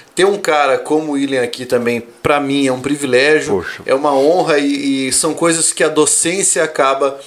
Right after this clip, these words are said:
Speaker 1: nos proporcionando. Pra você que tá acompanhando, que ficou aqui até agora, ou que vai assistir esse vídeo, eh, esse vídeo posteriormente, muito obrigado por você ter assistido ao vídeo. Deixa o like, faz inscrição no canal.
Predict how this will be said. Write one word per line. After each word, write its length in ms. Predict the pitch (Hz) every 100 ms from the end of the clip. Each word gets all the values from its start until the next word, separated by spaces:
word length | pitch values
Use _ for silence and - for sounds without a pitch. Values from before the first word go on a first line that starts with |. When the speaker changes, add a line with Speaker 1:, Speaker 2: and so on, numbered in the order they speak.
| - - -
Speaker 1:
nos 160 | 131
proporcionando. 840 | - 143 143 139 - 123 104 95 95 - - - - -
Pra 140 | 160 175
você 300 | 190 - 202
que 80 |
tá 140 | - 202
acompanhando, 720 | - 185 185 170 165 202 135
que 100 | 156
ficou 240 | 165 170
aqui 140 | 165 170
até 160 | 160 165
agora, 400 | 139 139 180 156
ou 60 |
que 100 | -
vai 140 | 139 165
assistir 200 | - 202
esse 180 | 202 165
vídeo, 280 | 196 185 175
eh, 180 | 151 147
esse 180 | 139 147
vídeo 160 | 151
posteriormente, 760 | 151 151 - 156 135 139 156 156
muito 240 | 185 220
obrigado 560 | 202 202 135 139 156 147
por 120 | 131
você 260 | 117 117 -
ter 120 | 117
assistido 400 | 110 - - 117
ao 80 | 101
vídeo. 380 | 95 127 143 139 - - - -
Deixa 360 | 160 180 208
o 40 | 175
like, 400 | 156 156 156 - - -
faz 400 | - 160 170 170
inscrição 440 | 160 170 - 170
no 100 | 156
canal. 580 | 143 151 143 147 147 147